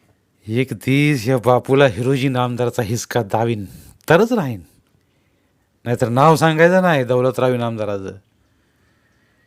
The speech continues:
मुहूर्ताचा दिवस उगवला.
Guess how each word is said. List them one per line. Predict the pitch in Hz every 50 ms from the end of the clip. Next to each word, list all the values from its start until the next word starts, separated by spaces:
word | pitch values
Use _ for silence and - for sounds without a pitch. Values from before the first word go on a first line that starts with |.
| _ _ _ _ _ _ _ _ _ _ _ _ _ _ _ _ _ _ -
मुहूर्ताचा | 143 123 147 185 190 190 190 180 175 175 156
दिवस | 127 117 110 107 104 -
उगवला. | 104 92 85 76 - 143 -